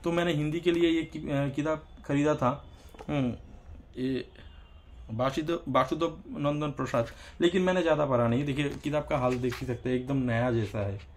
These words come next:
मैंने पढ़ा ही नहीं था, लेकिन कि-, अ, खरीदा था मैंने, डर था हिंदी में क्या होगा ना होगा, तो इसको मैंने उतना पढ़ा नहीं था, हम्म, लेकिन ख़रीदा। तो आप, अ,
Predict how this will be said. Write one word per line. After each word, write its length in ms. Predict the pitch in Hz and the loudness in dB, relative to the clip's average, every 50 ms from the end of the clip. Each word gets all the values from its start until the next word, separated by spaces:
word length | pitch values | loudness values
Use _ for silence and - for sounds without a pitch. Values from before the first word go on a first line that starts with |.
| - - - - | -20 -16 -8 -4
मैंने 120 | 160 170 175 | -2 0 4
पढ़ा 200 | 170 143 139 147 | 8 8 8 8
ही 120 | 160 165 | 8 6
नहीं 180 | 156 143 139 131 | 4 2 2 2
था, 100 | - 175 | 2 2
लेकिन 240 | 185 180 185 185 - | 2 2 2 0 0
कि-, 180 | - 170 - | 0 0 0
अ, 240 | - 147 147 147 147 | 0 0 -2 -2 -4
खरीदा 340 | 147 - 151 147 151 156 151 | -4 -2 0 0 0 2 2
था 120 | - 151 | 2 2
मैंने, 180 | 139 139 139 131 | 4 4 2 2
डर 200 | 123 127 131 131 | 2 0 0 0
था 320 | - - 117 117 - - - - - - - - - | 0 0 0 0 0 -4 -14 -16 -18 -18 -12 -4 0
हिंदी 220 | 131 127 127 127 | 2 2 4 4
में 120 | 131 127 123 | 2 0 0
क्या 180 | 123 123 117 | 4 4 4
होगा 260 | 113 117 113 113 117 117 | 4 4 2 2 2 2
ना 140 | 117 113 | 2 2
होगा, 260 | 110 110 110 101 113 127 - - - - - - - - - - - - - | 2 2 0 0 -2 -4 -4 -6 -14 -16 -18 -18 -20 -20 -20 -20 -14 -6 -2
तो 280 | 135 131 135 139 - - - - - - - | 0 0 0 -2 -4 -10 -16 -20 -14 -10 -8
इसको 260 | 123 - - - 151 | -8 -6 -4 -4 -4
मैंने 580 | 151 147 147 147 147 151 - - - - - - | -2 -2 -2 -2 -2 -2 -4 -8 -10 -10 -12 -10
उतना 180 | - 151 147 | -4 -4 -4
पढ़ा 280 | 131 - 131 127 127 127 | -2 -2 0 0 2 2
नहीं 220 | 127 127 127 123 | 2 2 0 0
था, 220 | 120 127 135 143 - - - - - - - - - | -2 -4 -6 -8 -10 -16 -20 -20 -20 -20 -12 -6 -2
हम्म, 260 | 139 139 123 113 113 - - - - - | 0 0 0 0 -4 -6 -12 -14 -10 -8
लेकिन 240 | 127 120 120 156 147 | -6 -4 -4 -4 -4
ख़रीदा। 480 | 143 - - 135 123 127 127 131 - - - - - - - - - | -4 -2 0 2 2 4 2 2 0 -4 -10 -20 -20 -20 -14 -6 -2
तो 80 | 190 | 2
आप, 280 | 190 175 165 170 - - - - - - | 4 4 4 2 -2 -12 -18 -20 -18 -12
अ, 20 | - | -8